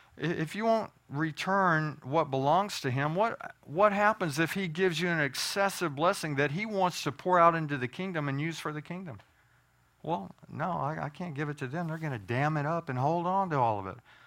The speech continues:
Well, I'm gonna look for somebody that will release to the kingdom. That's what he's looking for. And not only do we get to be the conduits that he's pouring through, but we get, we get to be blessed. Can you imagine if, if you had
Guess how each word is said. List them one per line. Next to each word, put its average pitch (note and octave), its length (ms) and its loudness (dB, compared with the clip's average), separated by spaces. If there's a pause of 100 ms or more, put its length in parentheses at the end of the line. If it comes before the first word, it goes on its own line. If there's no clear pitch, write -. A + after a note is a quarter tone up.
(180)
Well, C3 120 0
I'm F#3+ 160 2
gonna D3+ 200 0
look C#3 240 -4
for C#3+ 80 -10
somebody C#3+ 560 0
that B2+ 220 -2
will A2+ 160 -4
release C3+ 960 -4 (640)
to D#3 100 -2
the A2+ 100 -2
kingdom. F#2+ 380 -8 (840)
That's A#2+ 220 -12
what E3 120 -4
he's A#2+ 180 -6
looking D3 320 -8
for. D#3 340 -8 (380)
And D#3+ 340 2
not F3+ 300 6
only G#3+ 220 2
do D#3 180 2
we F#3 140 -4
get F3+ 180 -4
to D#3+ 100 -2
be D3+ 140 -2
the B2 120 -4
conduits C3+ 720 -4
that B2+ 120 -4
he's A#2 240 -8
pouring F#3+ 400 -6
through, C3 200 -6
but C#3 120 -4
we F3 200 -8
get, C#3 220 -12 (240)
we E3 160 -10
get E3 200 -10
to C3+ 100 -4
be B2 140 -4
blessed. G#2+ 580 -4 (720)
Can G3+ 160 -2
you B3 80 -4
imagine F#3+ 400 0
if, - 200 -2
if C3+ 200 -6
you F#3+ 140 -2
had E3 320 4